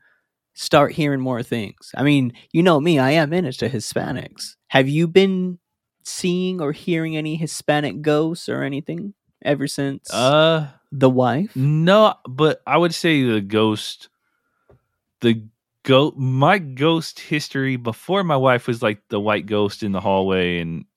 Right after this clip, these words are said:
Speaker 2: um, the few ghost encounters you and I had. There has been some, like, really
Speaker 1: <sighs>
Speaker 2: weird, like, occurrences where, like, we seen something weird that was just, like, mm, like, really hard to explain.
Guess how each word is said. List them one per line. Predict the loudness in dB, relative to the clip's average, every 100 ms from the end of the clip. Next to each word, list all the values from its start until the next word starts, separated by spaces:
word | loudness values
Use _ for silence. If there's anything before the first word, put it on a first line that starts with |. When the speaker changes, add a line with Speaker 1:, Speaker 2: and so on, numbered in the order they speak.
| _
Speaker 2:
um, | -8 -6 -4 -4
the | -6
few | -4 -4
ghost | 0 -2 -2
encounters | -4 -4 -4 -2 -2 -2
you | -4
and | -2
I | -2
had. | -2 -2 -4 -10 _ _ _ _ _ _ _ _ _ _ _ _ -4
There | 2 4
has | 4
been | 2 -4
some, | -4 -4
like, | -6
really | -6 -4 -2 -2
Speaker 1:
<sighs> |
Speaker 2:
weird, | -2 0 0 -2
like, | -4 -4 -8 _ -14
occurrences | -12 -8 -6 -4 -4 -8 -6
where, | -6 -4
like, | -4 -8 -12 _ _ _ _ _ _ _ _ _ _ _ _ _ _ -14
we | -8 -6
seen | -4 -4 -4
something | -6 -6 -6
weird | -4 -4
that | -4
was | -4
just, | -6 -6
like, | -6 -8 _ _ _ _ _ _ _ _ -12
mm, | -8 -6 -8 -8 -10 -12 -16 -20 _ _
like, | -14 -8
really | -6 -4
hard | -4 -4
to |
explain. | -8 -8 -8 -6 -8